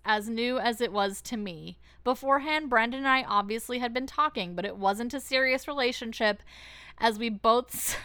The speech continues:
<laughs> have so much going on, I couldn't have put that together. But obviously I liked him and I was excited to see him, but that was the extent of it." Lies!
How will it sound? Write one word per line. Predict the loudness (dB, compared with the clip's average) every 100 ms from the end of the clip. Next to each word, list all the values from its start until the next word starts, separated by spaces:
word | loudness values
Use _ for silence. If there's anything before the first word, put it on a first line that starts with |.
| -12 -14
<laughs> | -12 -14 -2
have | -2 -2
so | -4 -4
much | -2 -4 -6
going | -4 -4 -2
on, | 0 0 -2
I | -4 -6
couldn't | -6 -4 -4 -2
have | -6
put | -4 -6
that | -6 -10
together. | -2 0 0 -2
But | -6 0
obviously | 2 2 -2 -6 -2 -2
I |
liked | 2 0 0 -2
him | -4 -2
and | -2
I | -2
was | -4
excited | -4 -2 0 -2
to | -6
see | -6 -6
him, | -6 -6
but | -4
that | -4 -4
was | -8
the | -10
extent | -10 -12 -12 -12
of |
it." | -14 -14
Lies! | -12 -4 0 2 2 0 -4 -10 -14 -20